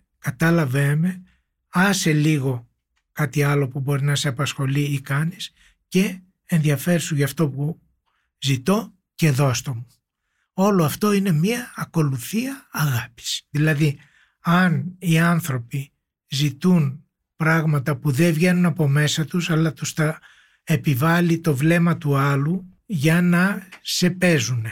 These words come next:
σε κάνουν παρέα. Ε; Δηλαδή αυτό όλο, τη εικόνα που λέτε, το image, το φαίνεστε,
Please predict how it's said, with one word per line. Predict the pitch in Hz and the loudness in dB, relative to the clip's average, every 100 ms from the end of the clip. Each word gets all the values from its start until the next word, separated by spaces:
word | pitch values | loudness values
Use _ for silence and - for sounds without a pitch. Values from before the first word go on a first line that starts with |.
| - _ _ | -14 _ _
σε | - 170 | -14 -6
κάνουν | 160 147 | -2 -2
παρέα. | 135 147 139 113 - _ _ _ _ _ | 0 0 0 -4 -10 _ _ _ _ _
Ε; | - 208 - _ _ _ _ _ - | -6 -6 -8 _ _ _ _ _ -4
Δηλαδή | 156 139 | -2 0
αυτό | 220 - 143 151 | -2 0 2 2
όλο, | 135 127 | 2 0
τη | - 156 | 0 2
εικόνα | 147 160 127 120 | 2 2 2 0
που | 139 | 0
λέτε, | 165 180 | 0 0
το | - 139 | 0 2
image, | 151 190 208 160 - | 2 2 0 -4 -2
το | 190 | -2
φαίνεστε, | 180 165 135 151 - 202 | 0 0 0 0 -2 -4